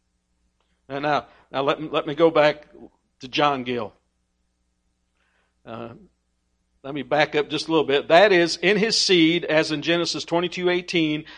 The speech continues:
and which is interpreted of Christ, Acts three twenty-five, meaning not every individual of all the families or nations of the earth, but that as many as believe in Christ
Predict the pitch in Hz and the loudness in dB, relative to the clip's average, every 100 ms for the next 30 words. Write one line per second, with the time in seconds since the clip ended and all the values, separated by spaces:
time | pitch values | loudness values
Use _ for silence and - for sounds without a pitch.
0 | - 139 127 156 156 143 135 131 - 196 | -14 -10 -4 -2 -2 -4 -6 -8 0 2
1 | 196 170 160 156 - _ _ 139 190 - | 2 0 -2 -4 -10 _ _ 2 4 2
2 | 190 160 151 151 - _ - 147 147 - | 0 2 2 -4 -10 _ -6 -6 -4 -6
3 | 160 160 170 170 180 175 147 139 135 - | -4 -4 -4 -6 0 4 6 4 2 -6
4 | - _ - 156 214 214 208 180 175 170 | -20 _ -6 2 4 4 2 2 2 4
5 | 196 220 233 226 202 208 190 185 196 180 | 2 2 -2 0 -2 0 2 4 2 0
6 | 190 185 - _ - 143 147 170 226 208 | -2 -4 -6 _ -2 0 6 8 8 6
7 | 202 185 175 170 160 160 156 156 160 151 | 2 0 0 0 -2 -2 0 0 -2 -4
8 | 143 151 139 139 139 139 185 - _ _ | -2 -2 -2 -2 0 2 0 -4 _ _
9 | _ _ _ _ - 165 147 165 190 196 | _ _ _ _ -2 -2 0 0 2 2
10 | 165 143 156 202 220 208 170 143 156 160 | -2 -2 -2 -2 -2 -2 -2 0 -2 0
11 | 185 233 226 220 220 208 202 170 113 - | 0 -2 -4 -6 -2 0 0 -2 -6 -10
12 | - | -14